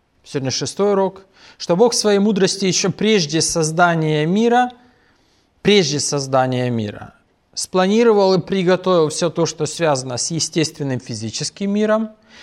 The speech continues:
с тем, что будет его наполнять, и с человеком, и все, что касается его жизни. И все это, то, что Бог спланировал в своей мудрости, каким Бог назвал одним словом?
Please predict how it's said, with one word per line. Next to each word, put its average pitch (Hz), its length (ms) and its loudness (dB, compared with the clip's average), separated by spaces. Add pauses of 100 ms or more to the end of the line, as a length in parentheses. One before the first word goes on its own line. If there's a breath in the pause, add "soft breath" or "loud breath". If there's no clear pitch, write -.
с - 120 -10
тем, 185 160 0
что - 180 -4
будет 143 280 -2
его 127 180 -2
наполнять, 139 800 -2
и 269 100 0
с 269 40 -6
человеком, 175 720 0
и - 20 -2
все, 185 220 -2
что - 160 -8
касается 156 560 -2
его 127 300 0
жизни. 123 460 -4 (420 loud breath)
И 190 80 0
все 240 500 2
это, 180 600 2
то, 196 120 0
что 185 180 -4
Бог 170 160 0
спланировал 170 560 0
в 143 60 -8
своей 156 260 -2
мудрости, 240 760 -2 (120 loud breath)
каким 226 440 -2
Бог 196 280 0
назвал 160 580 -2
одним 165 520 0
словом? 107 540 -2